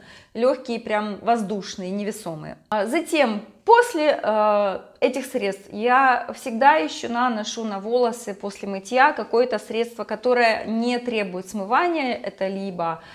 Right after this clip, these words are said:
э, крем для волос, либо спрей для волос, потому что моим волосам, э, конечно, достаётся очень сильно. Мало того, что они у меня окрашенные, я ещё, э, часто хожу в бассейн, и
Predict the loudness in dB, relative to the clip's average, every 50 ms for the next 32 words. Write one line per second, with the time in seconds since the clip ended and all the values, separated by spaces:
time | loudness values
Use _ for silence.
0 | -20 -20 _ _ -8 -6 -6 -6 -6 -6 -8 -8 -4 -2 0 0 0 2 2 2
1 | 2 2 2 2 2 2 2 2 0 0 -4 -8 -12 -12 -10 -10 -12 -10 -6 -2
2 | 0 0 0 0 0 0 2 2 2 2 4 4 4 2 2 -2 -10 -16 -20 -20
3 | -20 -20 _ -2 0 2 2 2 0 0 -2 -2 0 0 -2 -2 -2 -2 -2 -2
4 | -2 -2 0 2 2 2 2 0 -2 -4 -6 -6 -4 -4 -2 -2 -4 -4 -6 -6
5 | -6 -6 -6 -6 -4 -2 -2 -2 -2 -2 -4 -4 -6 -6 -6 -6 -6 -6 -8 -8
6 | -4 -2 -2 0 0 0 2 2 4 2 2 0 -4 -8 -8 -8 -8 -8 -8 -8
7 | -8 -8 -8 -10 -4 0 0 0 0 0 -4 -6 -6 -4 -4 -4 -2 -2 -2 -2
8 | -2 -4 -6 -8 -8 -8 -6 -6 -4 -2 -2 -2 -2 -4 -6 -8 -8 -10 -12 -16
9 | _ -20 _ -4 -4 -4 -4 -4 -8 -8 -8 -8 -8 -8 -8 -6 -8 -8 -6 -4
10 | -4 -2 -2 -2 -2 -4 -4 -4 -4 -2 0 0 0 0 0 -2 -4 -8